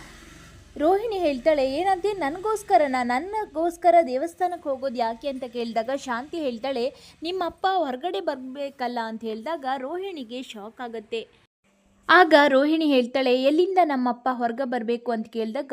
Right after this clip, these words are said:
ಶಾಂತಿಗೆ ಗಾಬರಿಯಾಗಿ, "ನಿಮ್ಮಪ್ಪನ ಅರೆಸ್ಟ್ ಮಾಡಿ ಜೈಲಿಗೆ ಹಾಕಿದ್ರಲ್ವಾ?" ಅಂತ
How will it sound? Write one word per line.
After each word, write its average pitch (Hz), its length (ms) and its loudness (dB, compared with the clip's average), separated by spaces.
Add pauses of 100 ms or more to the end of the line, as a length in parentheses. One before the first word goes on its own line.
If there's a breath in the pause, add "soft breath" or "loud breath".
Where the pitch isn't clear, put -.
ಶಾಂತಿಗೆ 294 640 -4
ಗಾಬರಿಯಾಗಿ, 233 800 -2 (260 loud breath)
"ನಿಮ್ಮಪ್ಪನ 381 600 0
ಅರೆಸ್ಟ್ 285 400 0
ಮಾಡಿ 302 260 0
ಜೈಲಿಗೆ 302 400 0
ಹಾಕಿದ್ರಲ್ವಾ?" 240 760 -2
ಅಂತ 233 180 -4